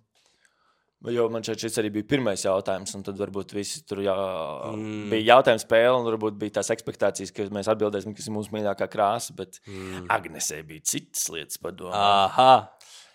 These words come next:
Speaker 1: Kas man prieks, man prieks par, ā, ka Agnese ir līdzīgi domājoša, un es tā kā tieši saprotu, ko viņa tur dara, ka viņa grib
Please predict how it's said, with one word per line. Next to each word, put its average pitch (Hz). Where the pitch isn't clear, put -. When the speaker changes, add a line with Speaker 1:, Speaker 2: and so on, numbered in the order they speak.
Speaker 1:
Kas 170
man 165
prieks, 127
man 117
prieks 117
par, -
ā, 95
ka 90
Agnese 107
ir 104
līdzīgi 104
domājoša, 101
un 101
es 104
tā -
kā 98
tieši 95
saprotu, 101
ko -
viņa 98
tur 101
dara, 98
ka -
viņa 101
grib 101